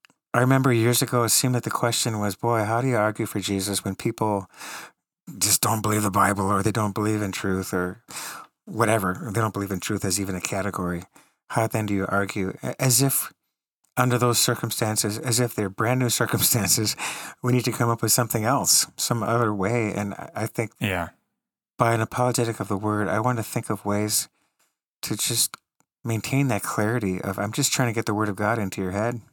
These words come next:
Speaker 1: so that something good can happen." And I remember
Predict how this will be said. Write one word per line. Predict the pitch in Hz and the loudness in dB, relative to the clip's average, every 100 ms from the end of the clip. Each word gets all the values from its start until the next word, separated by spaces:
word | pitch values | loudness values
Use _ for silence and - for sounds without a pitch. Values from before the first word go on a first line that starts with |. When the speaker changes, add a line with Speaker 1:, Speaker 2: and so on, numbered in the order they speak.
| _ _ _ _ - | _ _ _ _ -6
Speaker 1:
so | 110 | -2
that | 107 | 0
something | - 107 104 | 0 0 -2
good | 101 110 | -2 -2
can | - | -2
happen." | 95 110 120 107 101 - - - - - - - | -2 -2 -2 -4 -6 -10 -20 -20 -18 -20 -8 -4
And | 135 | 2
I | 139 | 4
remember | 143 180 190 143 | 4 4 4 2